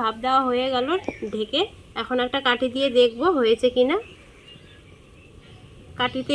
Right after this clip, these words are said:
একটুকু জড়াচ্ছে না, তার মানে হয়ে গেছে। এখন নামিয়ে নেব। বন্ধুরা, নামিয়ে নিয়েছি। দেখুন কতটা সুন্দর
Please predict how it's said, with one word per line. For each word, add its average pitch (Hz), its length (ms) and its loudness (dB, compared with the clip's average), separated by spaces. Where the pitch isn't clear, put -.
একটুকু 269 320 -4
জড়াচ্ছে 240 460 0
না, 302 40 2
তার 247 200 2
মানে 254 160 0
হয়ে 233 240 2
গেছে। 240 220 0
এখন 285 180 -6
নামিয়ে 208 320 2
নেব। 180 120 -6
বন্ধুরা, 277 380 8
নামিয়ে 262 340 8
নিয়েছি। 269 360 4
দেখুন 240 200 2
কতটা 254 300 2
সুন্দর 247 300 2